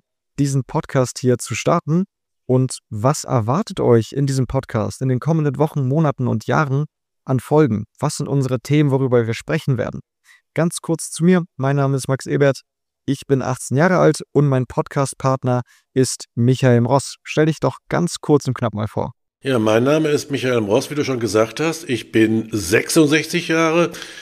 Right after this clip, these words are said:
Speaker 2: fast ein halbes Jahrhundert älter als du. Und ich glaube, allein diese Zeitspanne ist schon Stoff für einen sehr spannenden Podcast. Ich freue mich, mit dir das zu beginnen. Ich habe dich in Dubai kennengelernt als einen Mann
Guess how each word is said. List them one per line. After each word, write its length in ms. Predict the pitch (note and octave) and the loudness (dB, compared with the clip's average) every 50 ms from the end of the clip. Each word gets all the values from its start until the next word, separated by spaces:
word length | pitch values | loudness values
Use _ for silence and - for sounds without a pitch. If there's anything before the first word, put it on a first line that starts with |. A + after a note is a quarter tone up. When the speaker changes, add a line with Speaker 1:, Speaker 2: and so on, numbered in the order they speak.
| - - - - _ | -20 -20 -20 -20 _
Speaker 2:
fast 400 | - - - G#2+ A2 - - - | -10 -6 -6 -6 -6 -6 -8 -8
ein 320 | G#2 G2 F2+ E2+ - - F#2 | -6 -6 -6 -8 -8 -4 -2
halbes 400 | G#2+ C#3+ D#3+ D#3+ D3+ - - - | 0 0 0 -2 -4 -8 -8 -6
Jahrhundert 680 | A2 G#2+ G2+ F2 G2 A2+ A#2 A2+ A2 G#2+ G2 - - _ | -6 -6 -6 -6 -6 -6 -4 -4 -4 -6 -6 -8 -12 _
älter 480 | - A#2+ A#2 C#3 D3+ D3 - B2+ G#2+ F#2+ | -2 0 2 2 2 0 -2 -4 -4 -4
als 240 | G2 G2 - - - | -6 -8 -8 -10 -10
du. 260 | - G#2+ A2+ B2 A2+ | -8 -6 -6 -4 -4
Und 100 | G#2+ A2 | -6 -6
ich 120 | G#2 - | -8 -4
glaube, 400 | - A2+ A2+ A2+ A2 A2 A2 G#2+ - - - - - - - - - | 0 2 2 4 4 4 2 2 0 -6 -18 -18 -20 -20 -20 -14 -6
allein 440 | - G#2+ A2 A#2 A2+ A2+ A2 G#2 F2 | 0 2 2 4 4 2 2 -2 -4
diese 380 | F2+ G#2+ B2+ D3 C#3 C#3 C3 C3+ | -6 -8 -6 -4 -4 -6 -6 -6
Zeitspanne 880 | - - C3 C#3+ D3 - - - - - G2 F#2 F2 E2+ E2 D#2+ - - - - - - - _ | -6 -4 -4 -4 -6 -6 -10 -10 -6 -4 -2 -2 -2 -4 -6 -8 -10 -12 -18 -20 -20 -20 -18 _
ist 240 | - G2 - - - | -12 -12 -10 -10 -8
schon 160 | - A2+ G2 | -6 -6 -6
Stoff 300 | - - - A2+ A#2+ A#2+ | -6 -2 0 0 0 0
für 580 | - - - - A#2 A2+ G#2+ G#2 G#2 G2+ G2+ G#2+ | -2 -8 -6 0 2 2 2 2 0 -2 -4 -4
einen 440 | G#2+ G#2+ G#2+ G2+ G2 G2+ G2 G2 - | -4 -4 -2 -2 -4 -4 -6 -8 -8
sehr 300 | G2 F2+ E2+ G2+ A2 A#2+ | -8 -4 -2 0 0 0
spannenden 640 | A#2 - - - A#2 G#2+ G#2+ G#2 G2+ G2 F#2+ F2+ - | -2 -4 -8 -4 -4 -2 -2 -2 -4 -4 -6 -6 -2
Podcast. 600 | G#2 G#2 G#2+ G#2+ - - B2+ B2 A#2 A2 - - - - - - - - | 0 0 0 0 -2 -4 -4 -2 -2 -4 -6 -12 -18 -18 -18 -18 -18 -16
Ich 80 | - - | -16 -6
freue 340 | - G#2+ A2+ B2+ C#3+ D3+ | 0 2 4 4 4 4
mich, 320 | D3 D3+ D#3 D3+ D3+ - - - - - - | 4 2 2 0 -2 -6 -12 -16 -20 -14 -8
mit 200 | B2+ B2+ A#2+ - | -6 -6 -4 -2
dir 160 | C3 C3 B2+ | -2 -2 0
das 260 | A#2 A#2+ A2 - - - | 0 -2 -4 -6 -8 -10
zu 100 | A2+ - | -8 -8
beginnen. 580 | A#2 G2 F2+ A#2 B2 C#3 D3 D3 D3 D#3 D3 - - - - - | -8 -6 -4 -2 0 0 2 2 0 0 -4 -6 -10 -20 -20 -10
Ich 100 | - C#3 | -4 -2
habe 200 | B2+ A#2+ B2 G#2+ | -2 -2 -2 -2
dich 100 | G#2+ A2 | -4 -4
in 160 | A#2+ G#2+ F#2 | -6 -2 0
Dubai 260 | B2 C#3 C3+ D3 C#3+ | 0 0 2 0 0
kennengelernt 680 | C#3 - C#3 C#3 C#3 C3 C3+ B2+ B2+ B2+ B2+ B2+ B2 - | -2 -2 -4 -4 -2 -2 -2 -2 -2 -4 -4 -6 -6 -6
als 240 | B2+ A#2+ - - - | -8 -8 -8 -8 -6
einen 260 | A#2+ A#2 A#2 A2+ A2 | -6 -4 -2 -2 -2
Mann 380 | G#2+ G#2+ A2 A#2+ B2+ C3 C3+ | 0 0 0 0 0 -2 -4